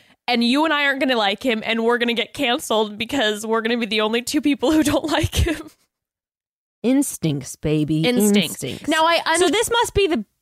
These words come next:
Speaker 2: I was just gonna say, this must be the preview when he's saying there was some emotional cheating.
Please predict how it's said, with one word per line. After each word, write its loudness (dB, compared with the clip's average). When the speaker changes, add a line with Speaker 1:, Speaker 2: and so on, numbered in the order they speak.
Speaker 2:
I 2
was 2
just -2
gonna 2
say, 4
this 2
must 2
be 2
the 2
preview 2
when 2
he's 0
saying 0
there 2
was 0
some 0
emotional 2
cheating. -2